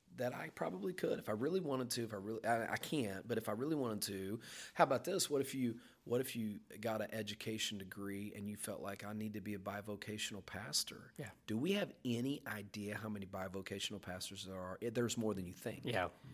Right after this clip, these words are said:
Speaker 1: Eighty percent of the churches in America are struggling.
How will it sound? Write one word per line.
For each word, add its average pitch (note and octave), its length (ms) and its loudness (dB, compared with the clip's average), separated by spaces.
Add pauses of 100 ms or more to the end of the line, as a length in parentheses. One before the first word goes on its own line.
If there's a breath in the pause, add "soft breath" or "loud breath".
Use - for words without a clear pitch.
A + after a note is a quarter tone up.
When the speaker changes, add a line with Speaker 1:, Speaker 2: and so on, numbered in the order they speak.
(680 loud breath)
Speaker 1:
Eighty C3+ 220 8
percent A#2 300 4
of G#2+ 60 0
the - 60 0
churches A2 400 0
in A2 120 -4
America G2 500 -4
are F#2+ 360 -6 (180)
struggling. F#2 580 0